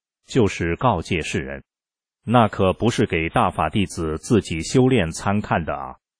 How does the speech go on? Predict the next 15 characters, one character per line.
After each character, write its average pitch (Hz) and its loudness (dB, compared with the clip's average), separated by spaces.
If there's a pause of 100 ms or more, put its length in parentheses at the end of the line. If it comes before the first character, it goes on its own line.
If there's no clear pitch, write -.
(520)
大 131 6
法 104 2
弟 120 4
子 95 2
要 107 4
是 90 0
不 101 2
碰 110 0
到 80 2
今 120 0
天 107 2
这 107 0
场 76 -6
迫 80 0
害， - -6